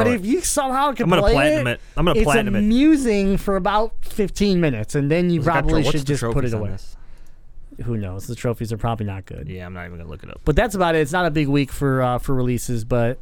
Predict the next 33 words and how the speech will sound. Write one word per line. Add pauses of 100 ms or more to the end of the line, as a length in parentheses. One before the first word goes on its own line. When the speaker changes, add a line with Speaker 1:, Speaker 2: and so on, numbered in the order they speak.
Speaker 1:
um, (880)
yeah, (200)
you
can
always,
uh, (720)
head
on
over
to
games
media
dot
com (100)
and
read (100)
my
weekly
blog, (160)
Grimlock's
Must
or
Bust
blog,
to
get
more
details
on
these
games. (300)
Speaker 2:
Do (100)
it.